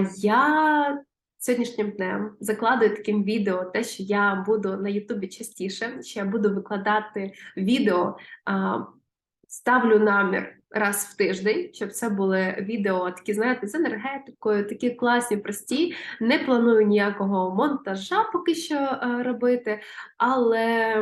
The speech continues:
буду вкладати свою душу і настільки якісно робити, наскільки я можу.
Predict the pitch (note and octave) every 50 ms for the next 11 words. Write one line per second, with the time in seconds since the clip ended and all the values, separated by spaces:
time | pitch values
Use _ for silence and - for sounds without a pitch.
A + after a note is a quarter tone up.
0 | G#3+ G#3 A3+ A3+ A#3 - _ F#3+ F#3 F#3+ G#3 G3+ - - - - - G3+ G3 F#3+
1 | F#3+ G#3+ C#4+ D4 - - - B3+ A#3 - - - G3+ G3 F#3+ F#3+ G3 - G#3+ G#3+
2 | G#3 - G3 G3 G#3 G3+ - - - G#3 G3 F#3 F#3 G#3 C#4+ C#4+ - G#3+ F3+ G3
3 | - - A3 - - - G#3 G3 F#3+ F#3 E3+ E3+ F3 -